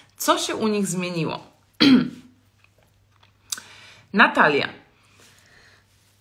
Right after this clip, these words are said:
<clears throat> Aktywacja obfitości uwolniła coś we mnie. Poczułam się niezwykle bogata. Mimo że nic na zewnątrz się tak naprawdę nie zmieniło. To jest szaleństwo.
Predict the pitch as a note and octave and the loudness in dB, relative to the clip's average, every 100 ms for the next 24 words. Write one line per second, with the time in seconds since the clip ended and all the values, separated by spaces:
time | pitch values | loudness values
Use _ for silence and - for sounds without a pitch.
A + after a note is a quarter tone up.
0 | _ _ _ - G#3+ F#3 C3+ - - _ | _ _ _ -10 -6 -6 -8 -16 -20 _
1 | _ - E4+ E4 C#4+ F#3 E3 - - - | _ 2 4 6 4 2 -2 -14 -6 -4
2 | A3+ A3+ G#3+ D#4 E4 E4 B3+ B3+ A3+ G#3 | -2 0 2 2 2 0 0 -2 -4 0
3 | F#3+ - - F#3+ F#3+ - F#3+ G#3 G#3+ B3 | 0 -2 -6 -6 -4 -4 0 0 2 4
4 | A#3+ A3+ F#3+ E3+ E3 D#3 D3+ A2 - - | 4 2 -2 -6 -4 -6 -8 -12 -14 -18
5 | _ _ _ _ - - - _ G#3+ G#3+ | _ _ _ _ -20 -20 -20 _ -2 0
6 | D4 C#4+ C4+ B3+ A#3 A3+ F#3 A#3+ A#3+ A3+ | 2 2 2 0 0 0 0 -4 -2 -4
7 | F#3+ F#3 F3 D#3 - - - _ _ _ | -4 -4 -2 -2 -4 -8 -12 _ _ _
8 | _ _ - G#3 A3+ A#3 A3+ A3 A3+ C#4 | _ _ -4 2 4 4 2 2 2 0
9 | G4+ F4 C4+ B3+ B3+ A#3+ - A3 A3 G#3 | -2 0 0 0 0 0 -2 -2 -2 0
10 | A3+ G3+ G#3+ G#3 G#3 G3+ G3+ F#3+ F#3+ F#3 | 0 2 2 4 2 -2 -2 -2 -2 -2
11 | E3+ C#3 G2+ - _ _ - B3 B3 - | -4 -6 -8 -12 _ _ 0 0 2 0
12 | C#4 A#3 E3 D#3+ - - - | 0 0 -2 -6 -8 -12 -14